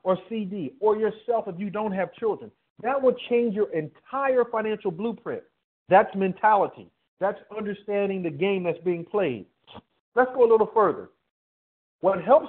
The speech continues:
solve those obstacles are two things. One, cash flow, and two, financial strategy. See, if you look at some of the folks that have been multimillionaires,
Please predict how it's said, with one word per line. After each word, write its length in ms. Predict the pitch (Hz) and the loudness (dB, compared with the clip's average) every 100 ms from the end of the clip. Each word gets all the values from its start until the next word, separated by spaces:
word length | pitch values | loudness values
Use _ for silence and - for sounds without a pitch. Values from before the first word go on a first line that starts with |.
| - | -2
solve 320 | 240 240 220 | 0 2 2
those 200 | 214 202 - | 2 2 -2
obstacles 540 | 196 190 - 160 147 - | -4 -4 -6 -10 -10 -4
are 80 | 151 | -4
two 220 | - 214 | -2 -6
things. 320 | - 170 95 - | -4 -6 -8 -12
One, 460 | 131 165 185 269 - _ _ _ - | -2 0 0 -2 -10 _ _ _ -4
cash 240 | - 185 170 - | 2 2 2 -6
flow, 280 | 123 87 - _ _ _ _ _ _ | -8 -8 -16 _ _ _ _ _ _
and 180 | 160 156 - | -6 -6 -4
two, 360 | 233 233 233 _ _ | -2 -2 -4 _ _
financial 440 | 175 180 185 185 165 - | -2 -2 -2 -4 -10 -4
strategy. 580 | 185 175 143 110 92 _ _ _ _ _ | 0 0 -2 -8 -20 _ _ _ _ _
See, 80 | 214 | -4
if 120 | 202 | -2
you 120 | 240 311 | 0 0
look 160 | 330 | -2
at 80 | 330 - | -4 -2
some 160 | 240 | 2
of 80 | 220 | 2
the 60 | 214 | 2
folks 240 | 214 208 | 2 2
that 60 | 190 | 0
have 80 | 170 | 0
been 120 | 156 | -4
multimillionaires, 1300 | 151 202 254 254 - 220 190 220 220 190 147 101 - | 2 4 4 2 -4 -2 0 0 0 -4 -6 -8 -12